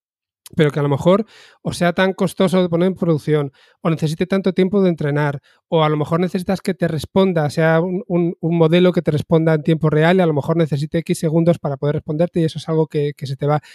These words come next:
Hay muchas situaciones en las que hay otra serie de restricciones que por encima de estos,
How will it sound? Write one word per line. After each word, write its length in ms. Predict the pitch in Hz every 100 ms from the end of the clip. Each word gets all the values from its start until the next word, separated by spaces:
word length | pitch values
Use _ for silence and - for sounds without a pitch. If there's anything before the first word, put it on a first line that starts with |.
| - _ -
Hay 100 | 180
muchas 260 | 220 226
situaciones 500 | 202 190 - 180 208
en 80 | 180
las 160 | 156 -
que 220 | 156 151 _ _ _
hay 160 | 175 190
otra 180 | 190
serie 260 | 190 208 196
de 140 | 175
restricciones 720 | 156 151 - 160 - 202 185 -
que 120 | 151
por 200 | 151 151
encima 480 | 151 - 214 214 208
de 60 |
estos, 460 | 202 - 190 -